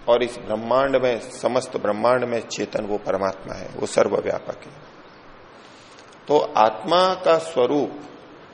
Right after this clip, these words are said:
भिन्न होते हुए भी कुछ गुण समान होने से दोनों को आत्मा कहा गया है। लेकिन वो गुण परमात्मा के अति विशिष्ट हैं, वो सर्वव्यापक है और हम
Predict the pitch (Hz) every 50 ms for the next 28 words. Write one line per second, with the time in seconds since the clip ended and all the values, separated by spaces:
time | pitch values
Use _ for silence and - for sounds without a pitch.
0 | - - - - - - - - - - - - - - - - - - 113 139
1 | 170 180 190 185 165 165 143 143 - 147 139 131 117 117 117 120 123 120 135 147
2 | 139 - - - - 180 185 185 185 156 156 160 156 147 - 135 127 127 127 127
3 | 127 - - 113 113 113 113 110 107 - - 139 139 135 - 135 107 107 107 107
4 | 104 - - 139 143 - - - 113 104 - - 113 113 113 113 - - - -
5 | - - 117 104 - 104 - - - - - - - - - - - - - -
6 | - - - - - - - - - - - - - - - - - - - -
7 | - - - - - - - - - - - - 104 101 160 180 180 165 139 143
8 | 139 - - - 135 135 139 135 - - 113 107 110 110 107 - 113 120 120 117
9 | - 120 117 113 - 120 - - 110 98 101 98 - 165 160 - - - 135 110
10 | 107 107 107 110 - - - - - - - - - - - 101 - - 113 113
11 | 123 135 127 131 131 120 113 - 113 110 - - 107 104 104 98 107 101 101 98
12 | 101 107 107 107